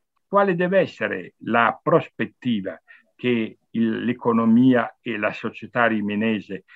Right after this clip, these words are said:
devono avviare fin da ora per, mutatis mutandis, ripetere il successo di questi ultimi anni legati alla ristrutturazione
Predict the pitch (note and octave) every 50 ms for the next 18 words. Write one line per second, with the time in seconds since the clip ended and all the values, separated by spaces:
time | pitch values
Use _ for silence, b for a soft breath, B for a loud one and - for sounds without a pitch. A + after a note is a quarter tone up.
0 | B B B - - G2 D3 E3+ E3+ E3 D3+ C3+ C3 A#2+ - - _ - C3 -
1 | G#2+ A2+ D3+ G3 F#3 D#3 B2 - - - - G#3 G#3+ F3 C3 C#3 C3+ C3 C#3+ D3
2 | B2+ A2+ G2 F2 D#2 - _ _ _ _ _ _ _ _ _ _ _ - C3+ C3+
3 | C3 B2 A#2 A#2 G#2 G2 - - _ _ _ _ _ _ - A2 G#2+ - - C3+
4 | C#3 C3+ C3+ - - G#2 A2 A2 G#2 - A#2+ A#2 A#2+ A#2 A2+ G#2+ G#2+ G2 - -
5 | G#2+ G#2 - b b b b - - A2+ G#2+ G2+ - C3+ B2+ B2 B2 A2+ G2+ G#2+
6 | G#2+ G2+ F#2+ - - A2 F#2 - - - A2 A2 - - - G2+ F#2+ F#2+ F2 -
7 | - A2+ A2 - - G#2+ G#2 A2 A2+ G2+ - - G2 F#2 G2 G2+ G#2 G#2+ A2 A2
8 | G#2+ G2+ G2 F#2 B B B B B - - G#2 G#2+ G2+ F#2+ G#2+ A2 G#2+ G#2 -
9 | - G#2+ G#2 G#2 G#2+ G2+ G2 F#2 F#2 F#2+ F#2+ F#2+ G#2 B2 A#2+ - - - G2 F#2+
10 | - - A2 G2+ F#2+ F#2 - - - A2 A2 A2 G#2 G2+ F#2+ -